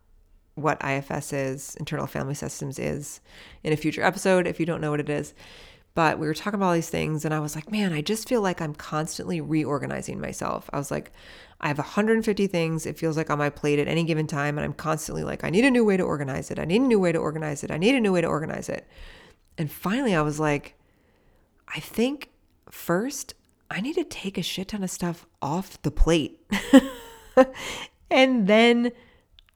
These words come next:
organize it." And I started to really realize how many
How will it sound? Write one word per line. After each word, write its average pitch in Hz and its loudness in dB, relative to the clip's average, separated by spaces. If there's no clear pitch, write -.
organize 147 0
it." - -10
And 175 -2
I 175 0
started 240 2
to 240 0
really 175 2
realize 156 2
how 196 -6
many 170 -2